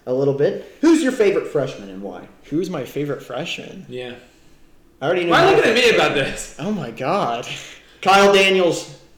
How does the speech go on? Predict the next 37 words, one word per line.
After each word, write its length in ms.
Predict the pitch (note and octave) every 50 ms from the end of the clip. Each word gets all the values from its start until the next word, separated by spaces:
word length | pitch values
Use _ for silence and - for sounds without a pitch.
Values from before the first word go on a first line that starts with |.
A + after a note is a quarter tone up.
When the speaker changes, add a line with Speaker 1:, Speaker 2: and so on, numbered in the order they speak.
| _ -
Speaker 1:
Oh, 160 | A#2 A#2+ A#2 A#2
people 240 | - B2 A#2 B2
are 20 | A2
gonna 140 | A2 A2 G#2
get 120 | G#2+ G2
mad 160 | G2 G2+ G2+
at 60 | G2+
me 80 | G2 G2+
now. 160 | G2 F#2 G2 - - _ _ -
Speaker 2:
I 60 | B2
have 180 | B2 C3 C3+
Speaker 1:
That's 160 | D3 E3 C#3+ B2+
Speaker 2:
to, 60 | C#3+
Speaker 1:
my 160 | C#3 C3 B2+
favorite 260 | A2+ - A2 G#2+ G#2+ A2+
Speaker 2:
I 40 | A#2+
have 100 | C#3 D3
to 40 | - - A#2+
Speaker 1:
freshman, 80 | G2 -
Speaker 2:
pick 80 | A#2 G2
Speaker 1:
sorry. 120 | F#2 F#2
Speaker 2:
favorites? 840 | F#2 - - G#2 A2+ A2 C3 E3 G3 G3 - - - - - - _ - _ _ _ _ _ _ _ - -
Speaker 3:
I 80 | B2 D3
know 80 | E3+
who 140 | D#3 D3 C#3
my 200 | A#2+ A#2+ A#2 A#2+ A#2
favorite 260 | B2+ A#2 G#2 G#2+ G#2+ G#2+
is, 140 | G#2 G#2
and 80 | A2+ G#2+
it's 100 | G#2+ G#2+
not 240 | C3 B2+ A2+ G#2 G2
Jordan. 380 | G#2+ G2+ G2 G2 G2 G2 G2+ - _ _ _ _ -
Speaker 1:
Wow. 400 | F#2+ F#2 F#2+ - - - - - - _ _ _ _ _ -
Speaker 3:
It 120 | E3 D#3
is 180 | D3 C#3+ C#3 -
Kyle. 440 | C3+ A#2+ A2 G#2 G2+ G#2 - - - - _ _ _ _ _ - -
Speaker 2:
Dang. 540 | F#3+ F#3+ F#3+ E3 B2+ A2+ G#2+ G#2 G#2 G#2